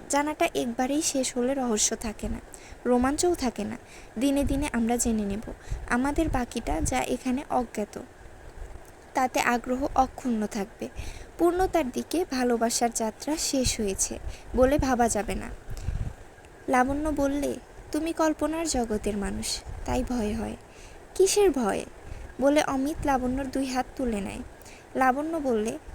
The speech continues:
"জানি না কিসের, অজ্ঞাত কিছুর একটা ছায়া দেখতে পাই।"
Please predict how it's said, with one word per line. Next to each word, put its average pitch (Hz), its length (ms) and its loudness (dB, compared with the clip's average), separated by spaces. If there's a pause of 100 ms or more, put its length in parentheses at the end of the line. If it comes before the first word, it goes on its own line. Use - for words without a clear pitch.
(120)
"জানি 277 320 0
না 254 140 0
কিসের, 202 380 -4 (440)
অজ্ঞাত 269 520 2
কিছুর 262 340 -2
একটা 226 300 -4
ছায়া 226 400 0
দেখতে 208 420 -6
পাই।" 214 180 -6